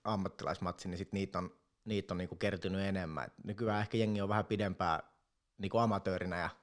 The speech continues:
sit vasta siirtyy ammattilaiseksi, mut silloin ei ollut mitään tommosia niinku kansainvälisiä amatöörikisoja, kun ite oli amatööri, niin periaatteessa kun voitit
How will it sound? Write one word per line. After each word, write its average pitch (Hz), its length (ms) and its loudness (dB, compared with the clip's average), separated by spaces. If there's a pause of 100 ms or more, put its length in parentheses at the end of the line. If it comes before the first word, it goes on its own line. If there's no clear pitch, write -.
(680)
sit 120 220 2
vasta - 160 0
siirtyy 117 360 6
ammattilaiseksi, 98 640 2
mut 98 100 -6
silloin 127 300 6
ei 127 60 8
ollut 120 260 6
mitään 107 300 2
tommosia 98 440 0 (300)
niinku 110 180 -4
kansainvälisiä 90 800 0 (340)
amatöörikisoja, 92 800 -2
kun 92 120 -4
ite 90 180 -2
oli 87 140 0
amatööri, 82 520 -4
niin 73 120 -8 (340)
periaatteessa 101 420 -2
kun 107 80 -6
voitit 101 220 -2